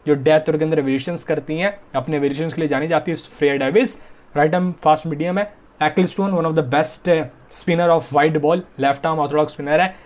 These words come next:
सारा गिलेन लेग स्पिनर है। बेंच के ऊपर कौन है? चार प्लेयर्स, ईशी वोंग, कैट क्रॉस, ब्रॉयनी स्मिथ, फ्रेया केम्प जो लेफ्ट आर्म पेसर हैं। बात करते हैं साउथ अफ्रीका वुमन की, स्क्वाड के अंदर एक चेंज है,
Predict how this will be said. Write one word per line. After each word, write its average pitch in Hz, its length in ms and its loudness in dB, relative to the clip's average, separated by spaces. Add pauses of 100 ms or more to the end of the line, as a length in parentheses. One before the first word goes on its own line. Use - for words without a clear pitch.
(140)
सारा 185 320 2
गिलेन 175 240 -2
लेग 143 120 0
स्पिनर 98 400 -10
है। 87 120 -14 (840)
बेंच 147 240 0
के 160 80 -2
ऊपर 156 180 -2
कौन 147 200 -4
है? 196 120 -10 (100)
चार 131 220 0
प्लेयर्स, 160 360 -6
ईशी 151 220 -2
वोंग, 156 240 -2 (300)
कैट 151 180 2
क्रॉस, 156 500 -2
ब्रॉयनी 147 300 0
स्मिथ, 175 440 -2
फ्रेया 143 280 -2
केम्प 147 340 -4
जो 151 180 4
लेफ्ट 127 240 -2
आर्म 139 160 -2
पेसर 101 360 -6
हैं। 85 140 -12 (360)
बात 185 220 4
करते 175 160 -4
हैं 185 60 -4
साउथ 151 280 -2
अफ्रीका 135 260 -2
वुमन 123 320 -2
की, 190 260 -2 (140)
स्क्वाड 175 300 2
के 180 80 0
अंदर 180 200 2
एक 156 180 0
चेंज 160 260 -4
है, 196 160 -2